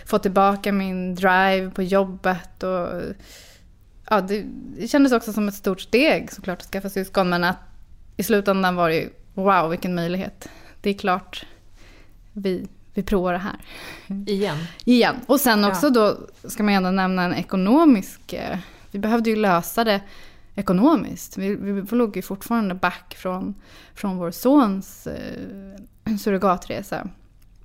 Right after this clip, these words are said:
Speaker 1: Så
Speaker 2: Kan
Speaker 1: vi
Speaker 2: man
Speaker 1: behövde ju
Speaker 2: prata om
Speaker 1: också
Speaker 2: vad det kostar? Är det, känns det konstigt? Det är många som undrar.
Speaker 1: Ja,
Speaker 2: Du behöver
Speaker 1: ab-
Speaker 2: inte svara om du inte vill, men vad kostar det?
Speaker 1: Ja, vi har ju då, eh, min man är ju väldigt ordningsam när det gäller det här, så han har ju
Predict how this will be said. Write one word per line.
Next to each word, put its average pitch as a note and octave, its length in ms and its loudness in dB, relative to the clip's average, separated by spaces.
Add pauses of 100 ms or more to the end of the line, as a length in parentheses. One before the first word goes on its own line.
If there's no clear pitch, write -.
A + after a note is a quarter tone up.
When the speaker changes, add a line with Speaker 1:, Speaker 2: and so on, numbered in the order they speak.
(120)
Speaker 1:
Så - 60 -10
Speaker 2:
Kan B3+ 120 2
Speaker 1:
vi G3 60 2
Speaker 2:
man G3 60 0
Speaker 1:
behövde G#3 280 6
ju A3 60 -2
Speaker 2:
prata G#3+ 80 -2
om C#4 60 0
Speaker 1:
också F#3+ 100 0
Speaker 2:
vad E3+ 100 0
det E3 40 -6
kostar? D#3+ 520 -6 (180)
Är G3+ 80 -4
det, G#3+ 440 -4
känns G#3 200 -6
det B3 80 -8
konstigt? E3+ 500 -8
Det G#3 80 0
är A3 80 0
många A#3 280 -4
som A#3+ 200 -4
undrar. A#3 420 -4 (240)
Speaker 1:
Ja, A3+ 80 -14
Speaker 2:
Du A3+ 80 -10
behöver A#3+ 240 6
Speaker 1:
ab- B3 80 4
Speaker 2:
inte A#3 180 -4
svara A#3 300 -2
om A3+ 120 -4
du A3 60 -4
inte A3 180 -4
vill, F3 280 -4
men F#3+ 200 -2 (420)
vad G#3+ 140 0
kostar A#3 400 -4
det? D#3+ 240 -4 (180)
Speaker 1:
Ja, C4+ 380 4
vi C#4+ 440 4 (220)
har A#3 160 -2
ju A#3+ 140 4
då, G3+ 200 2
eh, E3+ 60 0 (480)
min G#3+ 180 0
man A3+ 200 4
är G#3+ 40 2
ju G#3 60 0
väldigt - 360 -6
ordningsam G#3 560 0
när B3 60 6
det A#3 40 6
gäller A3 140 4
det - 20 4
här, G3+ 60 2
så G3+ 100 -2
han G3+ 160 0
har G#3 60 -2
ju G3 160 -4